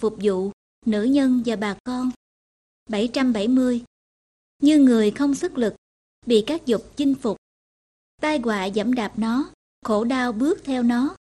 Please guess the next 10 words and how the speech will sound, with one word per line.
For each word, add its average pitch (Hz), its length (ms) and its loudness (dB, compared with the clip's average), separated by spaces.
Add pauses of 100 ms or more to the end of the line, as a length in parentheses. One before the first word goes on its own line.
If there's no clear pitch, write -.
(340)
như 269 220 8
nước 285 340 4
ùa 214 300 0
tràn 220 300 -2
vào, 208 340 -4 (380)
chiếc 359 240 0
thuyền 208 320 2
bị 190 220 0
vỡ 196 260 0
nát. 285 260 2